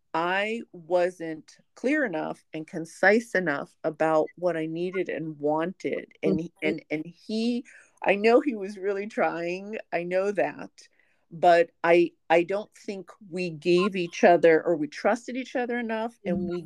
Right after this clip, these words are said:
Speaker 1: gave each other enough, um, leeway, that we compromised enough. And I think at times he thought he was having to sacrifice his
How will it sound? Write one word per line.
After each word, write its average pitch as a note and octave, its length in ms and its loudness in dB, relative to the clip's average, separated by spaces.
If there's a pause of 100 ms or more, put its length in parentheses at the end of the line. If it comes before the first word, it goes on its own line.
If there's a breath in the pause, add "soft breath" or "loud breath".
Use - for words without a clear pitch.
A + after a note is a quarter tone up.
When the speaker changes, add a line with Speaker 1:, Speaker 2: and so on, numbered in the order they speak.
Speaker 1:
gave G#3+ 380 0
each A3+ 240 -2
other E3+ 520 2 (380 soft breath)
enough, E3 580 -4 (300)
um, C#3+ 480 -4 (260)
leeway, E3 880 -6
that D#3 160 6
we D#3+ 140 -4
compromised D#3+ 920 -4
enough. C3 640 -10
And E3 140 0
I E3 100 2
think F3+ 340 -2 (280)
at E3 160 4
times G3+ 440 -2
he G#3 160 -4
thought D#3 280 -2
he B3 260 0
was A#3 180 0
having D#3+ 320 -2
to E3 100 -8
sacrifice D#3 920 0
his B3 580 2